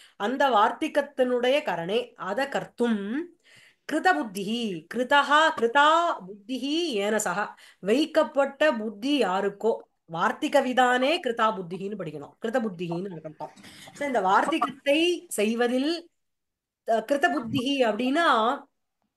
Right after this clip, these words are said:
தீர்மானிக்கப்பட்ட புத்தி, அதாவது you are, you set your mind to write the commentary for the, uh, பாஷ்யம். So, வந்து கிருத புத்திஹி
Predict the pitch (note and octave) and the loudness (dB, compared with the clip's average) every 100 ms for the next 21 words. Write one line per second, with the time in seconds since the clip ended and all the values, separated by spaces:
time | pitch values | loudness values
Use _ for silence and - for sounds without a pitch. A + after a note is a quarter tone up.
0 | _ _ _ _ _ B3+ D4+ D4 D4 C#4 | _ _ _ _ _ -2 2 2 2 0
1 | C#4 C4 A3+ G#3+ C4 F#3+ D#3+ G3+ - - | -2 -4 -4 -4 -4 -4 -8 -10 -10 -8
2 | F#3+ A#3+ C#4+ C#4 A#3 A3 - - B3 A#3 | 0 0 2 4 4 4 -2 -12 -2 0
3 | A#3 C#4 C#4 E4+ C#4+ A#3 C4 B3+ F#3+ E3 | 4 2 6 6 6 4 2 0 -4 -8
4 | - E3+ C4 C4 A3+ G#3 B3+ G#3+ C4 G#3+ | -12 -10 -4 0 2 2 0 -2 0 2
5 | A3 A#3 A3+ A#3 F4 F4 - - - A#3+ | 2 0 -4 -4 -6 -8 -20 -20 -14 -10
6 | A3 A#3+ F4+ A#3+ E3+ - G#3 G3+ F#3 E3 | -2 2 2 2 -2 -8 -4 -2 -2 -4
7 | E3 E3+ F#3 - D#3+ A2+ _ - - - | -10 -2 0 0 -6 -12 _ -16 -10 -2
8 | C#4 C4 D4+ B3 B3+ E4 B3 G3+ - F3 | 0 0 -2 -2 4 2 2 -4 -4 -4
9 | F#3+ | -10